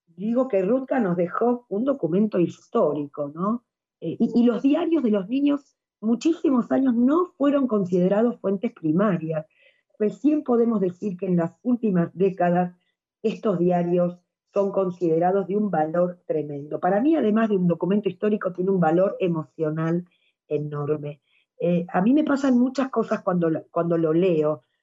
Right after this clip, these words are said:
En principio tengo que revelar que yo tuve una abuela polaca y mi abuela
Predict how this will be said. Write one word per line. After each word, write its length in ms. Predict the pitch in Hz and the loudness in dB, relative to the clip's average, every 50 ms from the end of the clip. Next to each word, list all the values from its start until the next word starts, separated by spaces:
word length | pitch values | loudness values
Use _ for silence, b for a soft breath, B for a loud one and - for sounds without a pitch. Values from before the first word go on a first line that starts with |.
| _ _ | _ _
En 140 | - 196 180 | -10 -8 -4
principio 480 | 180 202 202 202 - - 277 - 320 - | -2 -2 -2 -2 -2 -2 -2 -2 -2 0
tengo 260 | - 262 269 277 269 | 0 0 0 0 0
que 120 | 269 254 | 0 0
revelar 520 | 208 190 185 175 175 175 175 202 226 247 240 | 0 0 0 0 0 0 0 0 0 0 -2
que 220 | - 214 190 185 180 _ _ _ _ | -4 -6 -6 -6 -10 _ _ _ _
yo 360 | - 165 175 202 240 254 247 B B B B B _ _ _ - | -4 -2 0 0 0 0 -2 B B B B B _ _ _ -8
tuve 280 | 190 190 196 226 226 | -4 -2 0 2 2
una 200 | 214 190 180 180 | 2 2 2 2
abuela 440 | 165 156 165 185 202 220 233 214 - | 2 2 2 2 2 2 2 0 -2
polaca 640 | - 180 160 175 202 208 208 208 - 196 190 208 226 | 0 0 0 0 0 0 -2 -2 -4 -2 -2 0 0
y 140 | 247 233 | 0 0
mi 120 | 196 180 175 | 0 -2 -2
abuela 680 | 170 170 165 185 220 226 202 185 190 208 233 269 - | -2 -2 -2 0 0 0 0 0 0 0 -2 -4 -8